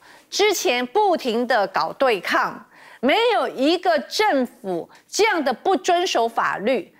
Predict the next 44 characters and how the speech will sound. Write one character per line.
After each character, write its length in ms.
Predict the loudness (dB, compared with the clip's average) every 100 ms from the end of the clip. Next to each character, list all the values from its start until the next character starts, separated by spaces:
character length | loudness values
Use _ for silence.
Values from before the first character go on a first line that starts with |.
| -8
所 220 | -2 0
以 100 | 0
刚 220 | 0 -2
才 160 | -2 -2
那 100 | 0
个 100 | 0
亮 180 | 0 0
哥 80 |
讲 180 | -2 -4
得 80 | -6
很 280 | -8 -8 -6 0
对 260 | 2 2
啊， 220 | 0 -2 -8 -20 -6
什 120 | 0
么 140 | 2
叫 160 | 2 2
民 180 | 0 0
主 160 | 0
政 240 | 0 0 -2
治？ 320 | -4 -6 -8 -14 _ _ -2
民 280 | 2 2 2
主 200 | 0 0
政 260 | 2 0
治， 320 | 0 0 -2 -4 _ _
国 180 | 0 2
外 260 | 2 0 -4
是 160 | -4
三 200 | 0 0
权 140 | 0 0
分 160 | -2 -2
立， 220 | -4 -8 _ _ _ -4
这 100 | 0
个 100 | 2
中 160 | 2
华 120 | 0 0
民 160 | 0
国 160 | 0 0
是 160 | -2 -4
五 220 | -2 -4
权 280 | -2 -2 -2
分 260 | 0 0 0
立。 200 | -2 -6 _ -20 -20 _
那 180 | 0 2
么 180 | 0